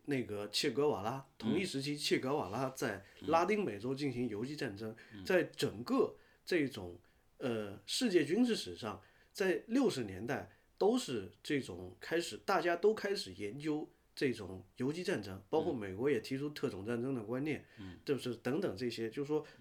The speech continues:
Speaker 1: 在那种背景下，
Speaker 2: 嗯。
Speaker 1: 就是说出现这样的片子，
Speaker 2: 嗯。
Speaker 1: 我觉得应该说是，就是说是完全可以理解的。因为如果在那种背景下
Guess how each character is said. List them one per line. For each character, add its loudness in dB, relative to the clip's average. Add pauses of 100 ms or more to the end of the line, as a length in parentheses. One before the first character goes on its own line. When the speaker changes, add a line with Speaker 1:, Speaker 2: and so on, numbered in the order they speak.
Speaker 1:
在 2 (160)
那 4
种 -8
背 2
景 -8
下， -4 (300)
Speaker 2:
嗯。 -18
Speaker 1:
就 2
是 -4
说 2
出 4
现 4
这 0
样 0
的 -8
片 0
子， -4
Speaker 2:
嗯。 -12
Speaker 1:
我 -4
觉 -2
得 2
应 0
该 4
说 6
是， -2 (140)
就 -4
是 -10
说 2 (280)
是 4
完 4
全 6
可 6
以 4
理 -6
解 -4
的。 -10 (300)
因 4
为 6 (200)
如 4
果 8
在 2
那 6
种 -2
背 10
景 -6
下 -4